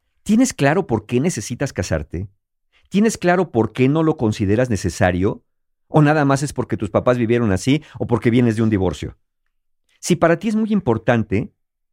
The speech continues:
también hablen de la boda en sí misma. Porque hay personas que quieren una boda sencilla y hay personas que literal quieren echar la casa por la ventana, al precio que sea. Y háganse otra pregunta. Si se casan,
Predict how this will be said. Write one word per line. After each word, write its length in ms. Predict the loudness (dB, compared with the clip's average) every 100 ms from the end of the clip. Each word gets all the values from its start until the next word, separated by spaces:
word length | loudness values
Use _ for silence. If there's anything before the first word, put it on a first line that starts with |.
| _ _ _ _ _ _ -2
también 480 | 0 4 2 0 -4
hablen 360 | -2 0 0 2
de 100 | 2
la 120 | 2
boda 280 | 2 0 0
en 100 | -2
sí 140 | -2
misma. 440 | -2 -2 -4 -4 -8 _ _
Porque 200 | -4 0
hay 60 | 0
personas 400 | 0 0 0 -2
que 80 | -2
quieren 240 | 0 0
una 140 | 0
boda 180 | 2 0
sencilla 520 | 0 -2 0 0 0 -4 -4
y 80 | -2
hay 60 | 0
personas 360 | -2 -2 -4
que 100 | -4
literal 360 | -4 0 2 2
quieren 240 | 0 -4
echar 180 | -2 -2
la 80 | -2
casa 240 | -2 -2
por 100 | -2
la 80 | 0
ventana, 460 | 0 0 0 0 -6
al 160 | -4 -2
precio 260 | -2 -2 -2
que 100 | -4
sea. 340 | 0 -2 -2 _ _ _ _ _ _ _ _ _ _ _ _ _ _ -4
Y 120 | 0
háganse 460 | 2 0 0 -2 0
otra 260 | -2 0 -2
pregunta. 500 | -2 0 -2 -4 -6 _ -12
Si 200 | -4 -2
se 160 | -2
casan, 440 | 0 0 0 -4